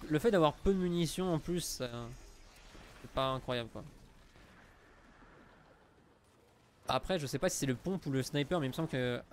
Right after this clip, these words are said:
genre dans Destiny un, ils étaient carrément en munitions, euh, lourdes. <laughs> Je crois. Et, euh, c'était chaud. C'est chaud quand même, les gars.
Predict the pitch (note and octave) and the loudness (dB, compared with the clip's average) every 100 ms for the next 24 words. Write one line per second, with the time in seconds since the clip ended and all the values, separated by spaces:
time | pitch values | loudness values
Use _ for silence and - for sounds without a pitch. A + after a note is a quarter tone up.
0 | - - C3 B2+ C3 - C#3 D#3 D#3+ B2 | -14 -4 -2 0 -2 -2 -4 0 0 -2
1 | B2 C3+ C3+ C#3 D3 C3+ B2 B2 - C#3 | 0 2 2 0 -2 -4 -4 -4 -6 -4
2 | B2 A#2+ A#2 A2+ A2+ A#2 - - - - | -4 -6 -6 -8 -10 -14 -20 -20 -20 -4
3 | C#3+ D#3 C3+ - - - _ _ _ _ | 0 0 -2 -6 -20 -20 _ _ _ _
4 | - - - C#3 - - - - - - | -20 -12 -8 -8 -10 -20 -20 -20 -20 -20
5 | - - - - - - - - C3 C3 | -20 -20 -20 -20 -20 -20 -20 -10 -4 -2
6 | B2 B2 A#2+ - B2+ - A#2+ - - - | 0 0 -4 -4 -6 -4 -6 -8 -20 -14
7 | - B2+ C3+ A#2+ A2+ A#2 B2 B2+ | -8 -2 -2 -2 -4 -4 -4 -4